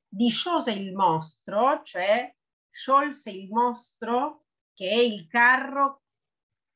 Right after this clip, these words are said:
dopo la trasformazione demoniaca,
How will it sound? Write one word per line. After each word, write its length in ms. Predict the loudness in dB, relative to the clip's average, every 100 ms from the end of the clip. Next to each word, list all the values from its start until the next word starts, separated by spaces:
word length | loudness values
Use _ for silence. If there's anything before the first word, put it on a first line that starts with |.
| -12
dopo 400 | -4 -2 -2 -2
la 140 | -2
trasformazione 1040 | -4 -8 -6 -4 -2 -4 -6 0 2 2 0
demoniaca, 1080 | -2 -2 -2 -2 -2 -2 -4 -4 -2 -2